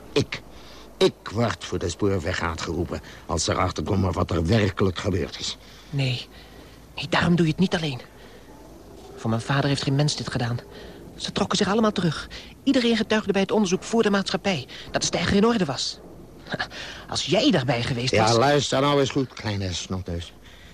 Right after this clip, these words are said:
Speaker 1: Ik sta met allebei mijn benen op de grond. Net als al die anderen. Ik heb die beste, brave vrouw van me menigmaal beduveld. En tegenover verschillende mensen heb ik mijn woord gebroken. Ik heb schulden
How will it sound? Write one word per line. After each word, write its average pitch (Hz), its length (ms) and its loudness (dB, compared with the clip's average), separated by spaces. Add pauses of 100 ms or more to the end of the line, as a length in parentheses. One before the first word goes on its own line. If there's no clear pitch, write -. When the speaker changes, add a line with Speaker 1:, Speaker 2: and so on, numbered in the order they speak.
(300)
Speaker 1:
Ik 151 200 4
sta - 420 -2
met 104 280 -2
allebei 107 380 2
mijn 92 160 -4
benen 90 300 -2
op 85 100 -6
de 85 80 -4
grond. 80 340 -6 (240)
Net 98 200 2
als 92 160 2
al 101 160 4
die 92 160 6
anderen. 87 280 0 (720)
Ik 113 160 2
heb 113 160 2
die 110 120 4
beste, 123 380 2
brave 92 480 -4
vrouw 90 260 -4
van 73 180 -8
me 69 80 -10 (220)
menigmaal 95 500 2
beduveld. 90 500 0 (480)
En 92 120 0
tegenover 90 500 2
verschillende 90 520 2
mensen 90 340 2
heb 82 120 -2
ik 78 80 -8
mijn 80 120 -4
woord 92 260 2
gebroken. - 480 -6 (560)
Ik 98 160 2
heb 107 140 2
schulden 113 380 4